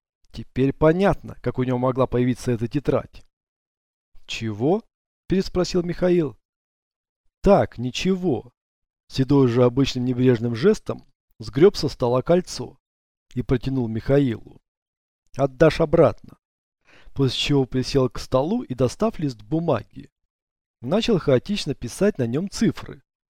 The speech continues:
Не подряд в строчку, а то внизу, то вверху, то у правого края, то посередине. Михаил некоторое время наблюдал за его занятием,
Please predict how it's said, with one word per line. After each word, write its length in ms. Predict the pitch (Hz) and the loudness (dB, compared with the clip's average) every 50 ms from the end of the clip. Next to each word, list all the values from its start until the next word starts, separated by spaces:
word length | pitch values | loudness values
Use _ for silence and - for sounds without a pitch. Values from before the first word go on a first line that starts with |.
| _ _ _ _ _ _ _ _ - | _ _ _ _ _ _ _ _ -12
Не 220 | 113 120 131 147 | -6 -4 -4 -2
подряд 420 | - 180 202 185 226 233 202 - - | 2 2 2 4 4 4 4 4 2
в 100 | - - | -2 -16
строчку, 680 | - - - 147 139 120 - - - - - 127 - _ _ _ _ _ _ _ _ _ _ _ _ _ - | -12 -8 -4 -4 -4 -4 -4 -8 -16 -16 -18 -20 -20 _ _ _ _ _ _ _ _ _ _ _ _ _ -14
а 180 | - - 123 | -8 -6 -6
то 120 | - - 135 | -2 -2 -2
внизу, 580 | 123 135 135 131 127 127 147 208 247 233 - _ _ _ _ | -2 0 -2 -2 -2 -2 -2 -2 -2 -2 -4 _ _ _ _
то 160 | - 139 147 165 | 0 2 2 2
вверху, 640 | 156 147 196 226 226 - - - 202 131 - - _ _ _ _ _ _ _ _ _ _ _ _ | 2 2 0 0 0 -2 -6 -8 -8 -8 -8 -12 _ _ _ _ _ _ _ _ _ _ _ _
то 200 | - 147 135 131 | 0 2 2 2
у 60 | 123 117 | 2 0
правого 500 | - - 165 196 233 247 208 170 143 120 | 2 4 4 4 4 4 2 0 -2 -2
края, 480 | - - 117 110 104 117 127 123 - _ _ _ _ _ _ _ _ _ _ | -2 -2 -4 -4 -4 -6 -8 -14 -18 _ _ _ _ _ _ _ _ _ _
то 140 | - 139 - | 0 0 0
посередине. 800 | - 117 - - 151 165 160 170 202 175 113 - - - - _ _ _ _ _ _ _ _ _ _ _ _ _ _ _ _ _ _ - - | 0 -4 -4 -4 -6 -6 -4 -4 -2 -2 -4 -6 -12 -20 -20 _ _ _ _ _ _ _ _ _ _ _ _ _ _ _ _ _ _ -12 -8
Михаил 400 | 117 110 - - 127 131 127 123 | -8 -4 2 4 4 4 4 4
некоторое 480 | 127 127 120 - - - 123 120 117 | 2 0 -2 -2 -2 -4 -2 0 0
время 280 | 113 127 143 139 127 127 | 2 2 2 2 0 -2
наблюдал 440 | 127 131 135 165 170 170 202 180 135 | -4 -2 -2 -2 0 2 2 2 2
за 100 | 110 117 | 2 -2
его 180 | 113 107 113 | -2 -2 -4
занятием, 760 | 110 104 123 131 135 127 107 90 - - - - - - _ | -4 -4 -4 -4 -4 -4 -6 -8 -10 -14 -18 -18 -20 -20 _